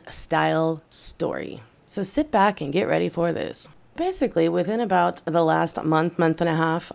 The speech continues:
I told you guys about several, like, sixteen different Canadian doctors who were fully vaccinated, completely healthy,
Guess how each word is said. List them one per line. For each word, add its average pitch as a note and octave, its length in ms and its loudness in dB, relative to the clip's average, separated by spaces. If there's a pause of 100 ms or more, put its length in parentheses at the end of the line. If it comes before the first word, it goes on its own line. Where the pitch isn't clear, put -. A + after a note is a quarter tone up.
I G3 140 0
told C#4 340 0
you C#4+ 80 2
guys G3 380 4 (100)
about E3 440 2 (180)
several, D#3 840 0
like, C3+ 180 -2
sixteen A3+ 840 0
different E3+ 300 -2
Canadian E3+ 680 0
doctors C4 680 2 (320)
who F3+ 100 0
were D#3+ 140 2
fully E3 360 2
vaccinated, E3 840 2 (260)
completely D#3 600 2
healthy, F#3+ 560 4